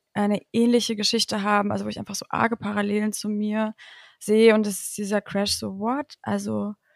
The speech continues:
du siehst ja gar nicht so aus.“ Also ich, weißt du,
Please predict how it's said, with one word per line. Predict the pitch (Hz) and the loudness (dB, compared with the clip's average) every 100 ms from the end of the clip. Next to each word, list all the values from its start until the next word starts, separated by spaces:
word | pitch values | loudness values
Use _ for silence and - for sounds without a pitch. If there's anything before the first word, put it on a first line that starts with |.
| _ _ _ _ _ | _ _ _ _ _
du | - 269 | 4 6
siehst | 277 214 - | 8 4 4
ja | 180 | 0
gar | - 170 | 2 2
nicht | 165 160 | 2 0
so | - - | -4 -6
aus.“ | 196 254 190 190 - | -2 0 -2 -4 0
Also | 202 196 - | 2 2 2
ich, | 233 226 - - | 0 0 -6 2
weißt | 214 240 - | 4 4 2
du, | 302 | 0